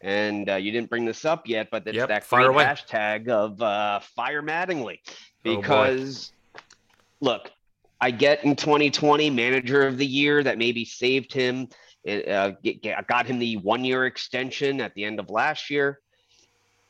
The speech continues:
Speaker 1: Matt, we need a change at the helm. Mattingly's calm. Look, he's a great guy, great player, does a lot for, uh, philanthropy.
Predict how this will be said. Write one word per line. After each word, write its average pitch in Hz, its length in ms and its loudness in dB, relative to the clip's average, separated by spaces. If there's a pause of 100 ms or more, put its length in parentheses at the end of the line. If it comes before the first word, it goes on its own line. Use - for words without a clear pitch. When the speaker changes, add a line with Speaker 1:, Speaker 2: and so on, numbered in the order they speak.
(400)
Speaker 1:
Matt, 139 480 -2
we 135 120 -4
need 143 160 0
a 135 40 -6
change 139 460 -2
at 147 140 -4
the 156 120 2
helm. 160 380 -2 (640)
Mattingly's 156 580 -2
calm. 143 560 -2 (640)
Look, 110 400 -4
he's 117 220 -4
a 117 60 -2
great 135 380 0
guy, 101 460 -2 (200)
great 131 340 0
player, 110 400 2 (260)
does 120 160 -2
a 120 40 -2
lot 131 300 2 (300)
for, 120 600 -2
uh, 101 300 -6 (160)
philanthropy. 117 680 -4